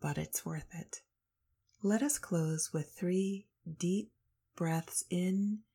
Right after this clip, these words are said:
and out together, letting go of thoughts and bringing your attention back to the sensation of your breath. As you close this meditation,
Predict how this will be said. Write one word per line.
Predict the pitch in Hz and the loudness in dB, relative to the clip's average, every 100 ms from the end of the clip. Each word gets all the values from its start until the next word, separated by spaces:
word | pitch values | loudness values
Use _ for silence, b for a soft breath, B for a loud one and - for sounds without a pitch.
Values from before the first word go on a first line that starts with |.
| _ _ _ _ _ _ | _ _ _ _ _ _
and | 165 156 | -2 -2
out | - 160 165 - | -2 0 0 -2
together, | - 175 160 156 160 160 - _ _ _ _ _ _ _ _ _ _ _ _ _ _ _ _ _ | -6 -2 -2 0 -2 -4 -8 _ _ _ _ _ _ _ _ _ _ _ _ _ _ _ _ _
letting | 247 262 302 | 2 6 4
go | 269 165 160 | 4 4 4
of | 156 | 0
thoughts | - 156 156 - - | -2 -4 -4 -6 -4
and | 170 165 | -2 0
bringing | 170 165 160 | 0 2 0
your | 165 | -2
attention | 160 - 175 165 170 160 | -4 -4 -2 -2 -4 -4
back | 160 160 - | -4 -6 -8
to | 180 | -6
the | 165 | -2
sensation | - 160 - 165 160 - 160 | -2 0 -2 -2 -2 -4 -6
of | 151 | -4
your | 160 | -6
breath. | 156 165 160 160 - _ _ _ _ _ _ _ _ _ _ _ _ _ _ _ _ _ _ _ _ _ _ _ _ _ _ _ _ _ _ _ _ _ _ - | -4 -4 -2 -4 -10 _ _ _ _ _ _ _ _ _ _ _ _ _ _ _ _ _ _ _ _ _ _ _ _ _ _ _ _ _ _ _ _ _ _ -6
As | 165 160 | -4 -2
you | 170 | -4
close | - 202 208 214 | -2 0 2 2
this | - 208 - | 0 0 0
meditation, | 175 170 - 160 - 156 | -2 -2 -2 -4 -2 -6